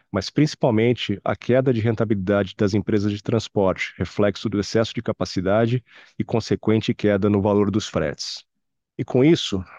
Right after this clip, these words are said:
como nossos clientes do segmento de veículos comerciais já divulgaram, a venda de caminhões sofreu retração importante no segundo trimestre do ano, pois boa parte dos frotistas segue com a postura de esperar para ver,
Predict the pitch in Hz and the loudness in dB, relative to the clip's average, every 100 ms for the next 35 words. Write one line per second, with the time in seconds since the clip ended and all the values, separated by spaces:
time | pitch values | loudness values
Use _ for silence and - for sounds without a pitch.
0 | - 117 113 139 - - 131 117 110 - | -4 0 2 2 -2 -2 2 2 0 -4
1 | - 107 95 101 104 98 98 98 95 107 | -4 -2 2 2 2 -2 0 2 0 -2
2 | - 95 90 - 95 87 98 92 87 87 | 0 -2 -2 -2 0 0 0 -2 -4 -2
3 | 107 113 95 87 _ - _ _ 98 92 | 0 0 -2 -6 _ -20 _ _ -4 0
4 | 127 139 127 117 107 101 107 - 101 - | 2 2 2 2 2 4 2 0 -2 0
5 | 98 98 98 - 107 110 113 98 110 107 | 0 0 -2 0 -2 0 0 0 0 -2
6 | - 107 110 107 107 - 113 101 120 113 | -2 -4 -2 0 0 2 2 2 0 2
7 | 113 87 82 - - - _ _ - 95 | 2 0 -2 -10 -20 -20 _ _ -2 -2
8 | 90 104 127 - 120 113 - - 101 - | 0 2 2 2 0 0 -8 -4 -2 0
9 | - 131 - 98 - - - - - 110 | 0 0 0 -4 -4 -14 -16 -10 0 0
10 | 101 - 101 110 - 113 107 101 - - | 0 -4 -2 -2 -2 0 2 0 0 0
11 | 104 101 - 113 90 90 82 | 0 0 0 0 4 2 0